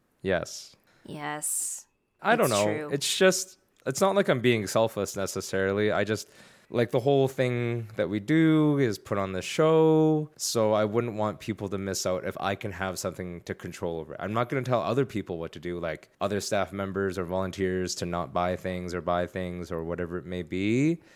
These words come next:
Speaker 1: But if I know I can help control it, I won't do it, and I can just get it sometime later if I want,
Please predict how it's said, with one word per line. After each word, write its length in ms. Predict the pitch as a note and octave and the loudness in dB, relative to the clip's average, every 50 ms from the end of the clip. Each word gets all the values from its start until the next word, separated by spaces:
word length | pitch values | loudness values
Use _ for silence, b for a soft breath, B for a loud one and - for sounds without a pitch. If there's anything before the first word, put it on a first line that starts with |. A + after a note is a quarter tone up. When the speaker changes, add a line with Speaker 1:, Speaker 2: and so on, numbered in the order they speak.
| b b b b | b b b b
Speaker 1:
But 160 | A2+ A2+ G#2 | 0 0 0
if 140 | B2 - C#3 | 0 2 2
I 100 | C3 C3 | 2 2
know 180 | C3 C#3 C3+ | 4 4 4
I 140 | B2+ B2+ C3 | 4 4 2
can 180 | C3 - B2+ A2+ | 0 -4 -10 -12
help 340 | - - G#2 A2+ A2+ G#2 - | -12 -8 -4 -4 -4 -4 -4
control 400 | A#2+ G#2+ - - A2+ G#2 G#2 G#2+ | -10 -8 -4 -2 0 0 2 2
it, 120 | G#2+ - - _ _ _ _ _ - | 0 -2 -4 _ _ _ _ _ -4
I 180 | F2 F#2 F#2 | -2 -2 -2
won't 300 | F2 F2 F2+ F2 F2 D#2 | -2 -4 -6 -8 -8 -8
do 200 | D2+ F2 F2+ F2+ | -6 -6 -4 -4
it, 140 | F2+ F2 C2+ | -4 -6 -6
and 120 | E2 E2+ | -8 -8
I 80 | E2+ E2+ | -10 -10
can 160 | - - E2 | -10 -12 -14
just 300 | D#2 F2 E2 - - - _ _ _ | -12 -12 -12 -12 -14 -18 _ _ _
get 180 | - G#2+ G#2 G#2 | 0 0 2 2
it 140 | A2 F#2+ - | 0 -2 -4
sometime 480 | - G#2+ G2 F#2 - G2 F#2 F2 D#2 | -4 -6 -6 -6 -6 -8 -8 -8 -8
later 400 | C#2+ D2+ D#2 D2 D2+ D2 D2+ D2+ C#2 | -10 -10 -8 -8 -10 -10 -10 -10 -10
if 140 | D#2 E2 - | -12 -10 -10
I 80 | D#2+ D2+ | -10 -10
want, 220 | D2 C#2+ C#2+ - | -10 -12 -16 -18